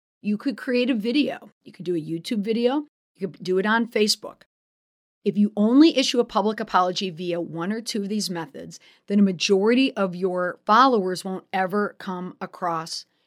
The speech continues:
your apology. So if you have a video and you post it on YouTube, what that means is you don't just post it on YouTube and leave it. You post it on YouTube,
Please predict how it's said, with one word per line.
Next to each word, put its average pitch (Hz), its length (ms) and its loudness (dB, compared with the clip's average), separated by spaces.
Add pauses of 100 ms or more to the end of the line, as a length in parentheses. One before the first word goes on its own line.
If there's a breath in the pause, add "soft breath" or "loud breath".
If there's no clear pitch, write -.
(120)
your 190 420 2
apology. - 680 -12 (600)
So - 180 -4
if 156 100 -10
you 208 180 0
have 269 160 0
a 302 80 0
video 220 600 2
and 185 120 -6
you 175 120 -10
post - 440 -6
it 208 140 -6
on 175 180 -8
YouTube, 170 440 -8
what 180 180 -8
that 202 180 -2
means 190 300 -6
is 151 300 -12 (360)
you 190 120 -10
don't 233 340 2
just 240 240 -4 (240)
post 220 320 -8
it 190 80 -6
on 175 140 -6
YouTube 170 500 -8
and 160 240 -14
leave 226 240 0
it. - 140 -20 (560)
You 180 100 -16
post - 340 -10
it 220 80 -4
on 302 180 2
YouTube, 180 560 -2